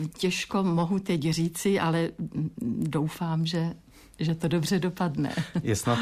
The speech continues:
Speaker 2: eh, k vypravěči připsán také hudební podkres?
Speaker 1: Ne, ne, ne, ten právě, ten jde mimo, mimo, mimo muziku. Ale mohu vám říct, že jsme na jaře měli premiéru tohoto koncertu v Olomouci,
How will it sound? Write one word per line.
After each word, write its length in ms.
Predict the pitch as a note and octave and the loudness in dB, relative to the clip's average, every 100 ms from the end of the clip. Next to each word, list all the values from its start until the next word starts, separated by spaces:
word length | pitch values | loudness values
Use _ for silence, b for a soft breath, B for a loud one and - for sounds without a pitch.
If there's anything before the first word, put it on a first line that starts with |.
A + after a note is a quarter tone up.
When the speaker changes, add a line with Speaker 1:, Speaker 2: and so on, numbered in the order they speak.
| G2 | 2
Speaker 2:
eh, 240 | A2+ G2+ | 2 2
k 80 | G2+ | 2
vypravěči 840 | G#2 G2 G#2+ G#2 G#2 - A2+ A2+ A2 - - - - - | -2 0 0 0 -2 0 0 0 -2 -6 -20 -20 -20 -8
připsán 520 | - G2+ - G2+ G2 | -6 -4 0 0 0
také 280 | G2+ - G2+ | -2 -2 0
hudební 380 | G2+ F#2 G#2 | 0 0 0
podkres? 580 | G2+ - - - - C#3+ | -2 -4 -8 -4 0 4
Speaker 1:
Ne, 160 | F#3+ G#3 | 4 6
ne, 120 | C4+ | 4
ne, 160 | A#3 E3 | 4 0
ten 200 | E3 E3 | -2 -2
právě, 520 | G3+ G3 F#3+ F#3 F#3 | 0 0 0 0 -2
ten 240 | F#3 E3+ | 0 2
jde 260 | F3+ D#3+ F3 | 2 2 2
mimo, 340 | D3 C3 G2+ - | 2 2 -2 -4
mimo, 400 | D3+ D3+ C#3+ C3+ - | 0 2 2 0 0
mimo 260 | D3 C#3 | 0 2
muziku. 520 | A#2+ A#2 - - - - B B B - | 2 0 -2 -6 -8 -6 B B B 0
Ale 220 | F3 F3 | 2 4
mohu 360 | G3 F#3 F#3+ G3+ | 4 4 4 2
vám 240 | F#3+ F#3 | 2 2
říct, 400 | F3+ F3+ E3+ - | 2 0 0 -4
že 200 | D#3 D3 | -2 0
jsme 340 | D#3 - D#3 - | -2 0 0 0
na 200 | D3 D3+ | 0 2
jaře 420 | D#3 E3 E3 E3+ D#3+ | 2 2 2 0 2
měli 320 | D#3+ D#3 D#3 | 2 2 2
premiéru 800 | D#3+ D3+ C#3 C#3 C3 B2 A#2+ E3 - B B B B B - | 0 0 2 2 2 2 0 0 -2 B B B B B -2
tohoto 340 | D3+ D#3+ E3 | 0 2 0
koncertu 560 | D#3+ E3 D#3 D#3+ D#3 D3 | 2 2 2 0 0 -2
v 100 | - | 0
Olomouci, 760 | D#3 D3+ C#3 C#3 - C#3+ E3 | 0 2 2 0 -2 -2 -2